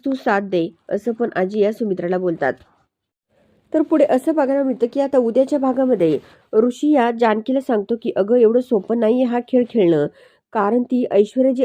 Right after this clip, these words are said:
आहे ना, ती चिटिंग करणारी बाई आहे, ती नक्की चिटिंग करणार आणि ही स्पर्धेचं जे काही कपल आहे ते ती स्वतःलाच मिळवणार आणि ते पंचवीस लाख रुपये पण ती स्वतःलाच घेणार," असं पण इकडे हा ऋषी या जानकीला सांगत असतो. तर आता दुसरीकडे ही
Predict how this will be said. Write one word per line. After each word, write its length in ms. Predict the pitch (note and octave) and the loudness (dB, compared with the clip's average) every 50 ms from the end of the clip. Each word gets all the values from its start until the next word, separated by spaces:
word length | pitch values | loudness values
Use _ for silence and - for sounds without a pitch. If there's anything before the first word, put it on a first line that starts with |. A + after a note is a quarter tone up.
| - | -2
आहे 180 | - G#3+ A3+ B3+ | 0 0 0 0
ना, 120 | B3 A#3+ B3 | 0 -2 -2
ती 160 | B3 - B3 | -2 -4 -4
चिटिंग 300 | A3+ - A3 - A#3+ A#3+ A#3 | -4 -4 -4 -4 -4 -4 -2
करणारी 340 | A#3+ G#3+ G#3 G#3+ G#3+ A#3 A#3 | -4 -2 0 0 -2 0 0
बाई 200 | G#3+ F#3+ F#3+ G#3 - | 0 0 0 0 0
आहे, 280 | F#3+ F#3 F3 D#3+ D3+ D#3 - _ _ _ _ _ _ _ _ - | 0 0 0 0 -2 -4 -6 _ _ _ _ _ _ _ _ -2
ती 180 | B3 B3+ C4+ B3 | -2 0 0 0
नक्की 300 | A#3 A3 A3 - - C#4+ | 0 -2 -2 -2 -4 -4
चिटिंग 320 | C4 - A#3+ A3+ B3 B3+ B3 | -4 -4 -4 -4 -4 -4 -2
करणार 320 | B3+ B3+ B3 A#3+ B3+ A#3+ - - | -2 -2 0 0 -2 -2 -2 -2
आणि 160 | A3 A#3 B3 B3 | -2 -2 0 0
ही 140 | B3 B3+ | -2 -2
स्पर्धेचं 560 | B3 - _ - G#3 G3 F#3+ G#3+ A3+ A3 B3+ A#3+ | -4 -4 _ -4 -4 -2 -2 -4 -4 -4 -6 -4
जे 120 | A3+ A#3+ | -4 -2
काही 140 | A#3+ C4 C4+ C4 - | 0 0 -2 0 -2
कपल 300 | G#3 F#3+ - A3+ A3+ A3+ - | -6 -4 -2 -2 -2 0 0
आहे 180 | A3+ A3 A3+ A3+ | 0 0 0 0
ते 240 | - A#3 A#3 B3 B3+ - _ _ _ _ - | 0 -2 -2 -2 -4 -8 _ _ _ _ -10
ती 60 | A#3+ | -8
स्वतःलाच 460 | A3+ - B3 G3 F#3+ - G3 G#3 G#3 - | 0 2 2 2 2 0 -2 -2 -2 -2
मिळवणार 440 | A#3 A3 F#3+ F#3 G#3 G#3+ F#3 F3 E3+ E3 | -2 0 2 2 2 0 0 -2 -2 -2
आणि 180 | - G#3 A3 A3+ G#3+ | -4 -4 -4 -4 -4
ते 80 | A#3 A#3 | -4 -4
पंचवीस 360 | A3+ - G#3+ G3+ - A#3 A#3+ - | 0 0 -2 -2 -2 -6 -4 -2
लाख 180 | A#3 G3 F#3+ - | -2 -2 0 -2
रुपये 240 | A3+ A3 A3+ A3+ A#3+ | -4 0 2 0 2
पण 180 | A3+ A#3+ A3+ A3+ | 2 0 -2 -2
ती 100 | - B3+ | -4 -4
स्वतःलाच 460 | - - G#3+ G3+ - F#3+ G3 G#3 G#3 G#3 | -2 0 -2 0 0 -2 -2 -2 0 0
घेणार," 300 | G#3+ G3 F3+ E3 E3 F3+ - _ _ _ _ _ | 0 0 2 0 -2 -4 -8 _ _ _ _ _
असं 220 | G#3 G#3 - C4 B3 | -8 -2 -2 -2 0
पण 160 | C4 C4 B3+ | 0 -2 -2
इकडे 200 | C4 B3 B3+ C4+ | -2 -2 -2 0
हा 140 | B3+ C4 C4 A#3+ | 0 0 0 0
ऋषी 340 | G#3 G#3 - - A3 A#3 C#4+ - _ _ _ _ _ | 0 0 -2 -4 -4 -4 -6 -8 _ _ _ _ _
या 160 | G#3 G#3+ G#3+ G#3+ | -2 0 0 2
जानकीला 400 | A3 A3 G3+ G3 F#3+ G#3+ G#3 A3 | 2 2 2 2 2 0 0 0
सांगत 300 | A3 A#3+ A#3+ A#3 A#3+ A3 F#3+ | -2 -4 -4 -4 -2 -2 -2
असतो. 320 | F3+ - - D#3+ C#3 - - _ _ _ _ _ _ _ | -4 -2 -2 0 0 0 -2 _ _ _ _ _ _ _
तर 80 | A#3 A3 | -6 -4
आता 180 | A#3 A#3 C4+ B3+ | -2 -2 -2 -2
दुसरीकडे 500 | A#3 A#3+ A3+ - C#4+ C4+ D#4 C4 A#3 C4 D4 - _ _ _ _ _ _ _ _ _ | -2 -4 -4 -6 -4 0 2 4 4 2 2 -2 _ _ _ _ _ _ _ _ _
ही 160 | C4 C4 C4+ | 0 0 0